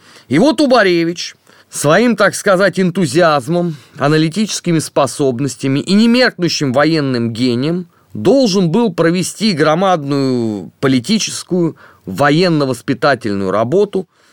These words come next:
привести округ в полную боевую готовность и, так сказать, случись что, задать супостату жару. В качестве доказательства того, что Убаревич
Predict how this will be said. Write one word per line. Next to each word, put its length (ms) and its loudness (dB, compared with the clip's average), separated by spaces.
привести 580 2
округ 440 0
в 120 -16
полную 540 2
боевую 540 2
готовность 800 0
и, 140 2
так 220 2
сказать, 400 0
случись 460 -4
что, 460 0
задать 840 0
супостату 920 0
жару. 520 0
В 160 -16
качестве 640 0
доказательства 920 0
того, 340 0
что 260 -2
Убаревич 760 -2